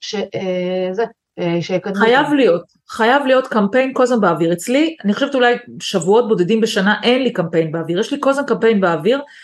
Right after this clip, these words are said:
Speaker 2: ואם עושים ריטרגטינג, שזה כאילו לתפוס את הלקוח כל הזמן, המילה שאני כל הזמן שומעת, הנה עכשיו היה לי בדיוק שיחה עם איזשהו כתב, בבוקר הוא אמר לי, "תקשיבי, אני כל הזמן רואה אותך, כאילו, את, אה, את כל הזמן מופיעה לי איפשהו." ו-, וזה נכון, זה רק בממומן יכול להיות ככה, כי,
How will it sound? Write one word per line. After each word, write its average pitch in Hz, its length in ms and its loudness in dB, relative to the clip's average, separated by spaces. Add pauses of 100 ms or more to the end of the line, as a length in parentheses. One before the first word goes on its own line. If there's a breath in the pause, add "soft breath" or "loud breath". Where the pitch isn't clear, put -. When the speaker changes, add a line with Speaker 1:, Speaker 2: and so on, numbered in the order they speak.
(120)
Speaker 2:
ואם 233 180 2
עושים 262 260 0
ריטרגטינג, 240 720 2
שזה 165 200 -6
כאילו 190 160 0
לתפוס 190 280 -4
את - 40 -14
הלקוח 180 320 0
כל 180 180 0
הזמן, 190 280 0 (400 loud breath)
המילה 196 320 4
שאני 247 200 -2
כל 233 80 2
הזמן 226 140 2
שומעת, 202 420 0
הנה 214 100 0
עכשיו 208 200 0
היה 202 80 4
לי 208 60 0
בדיוק 190 180 -2
שיחה 185 260 -2
עם 185 60 0
איזשהו 175 200 -6
כתב, 214 320 -2 (360 soft breath)
בבוקר 208 320 0
הוא 220 100 0
אמר 233 160 2
לי, 254 80 -2
"תקשיבי, 262 300 -2
אני 175 120 -2
כל 202 80 0
הזמן 247 120 0
רואה 247 120 4
אותך, 240 280 2
כאילו, 165 200 0
את, 165 140 -4
אה, 165 440 4
את 170 60 -2
כל 226 60 4
הזמן 269 120 2
מופיעה 240 280 2
לי 233 120 4
איפשהו." - 320 -2 (540 loud breath)
ו-, 180 180 2
וזה 180 140 2
נכון, 226 300 2
זה 190 100 2
רק 262 140 2
בממומן 302 480 2
יכול 220 220 0
להיות 165 200 0
ככה, 160 300 -8 (100)
כי, 190 320 -2